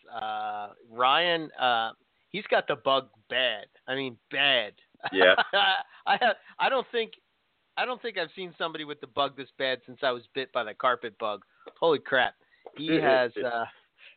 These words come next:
Speaker 1: <laughs> he has, uh, he has quite a nice group of,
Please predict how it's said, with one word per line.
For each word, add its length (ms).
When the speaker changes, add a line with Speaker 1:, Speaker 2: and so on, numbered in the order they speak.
Speaker 1:
<laughs> 60
he 200
has, 240
uh, 420
he 80
has 260
quite 300
a 100
nice 240
group 240
of, 180